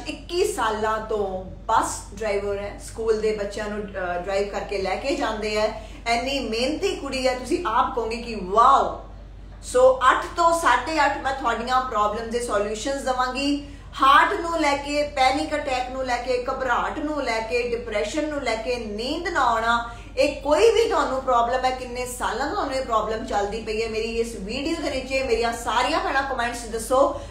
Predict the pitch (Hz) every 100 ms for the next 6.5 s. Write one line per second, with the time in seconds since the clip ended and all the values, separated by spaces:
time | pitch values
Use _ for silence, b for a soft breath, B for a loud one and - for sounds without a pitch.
0 | B 269 302 320 311 320 302 262 240 220
1 | 220 - 262 262 - - 320 415 - 262
2 | 214 202 202 214 - 247 247 220 214 208
3 | 240 262 B B B B - 311 392 466
4 | - 269 262 277 285 277 277 277 233 226
5 | 277 359 320 254 233 226 220 220 220 220
6 | 220 233 247 247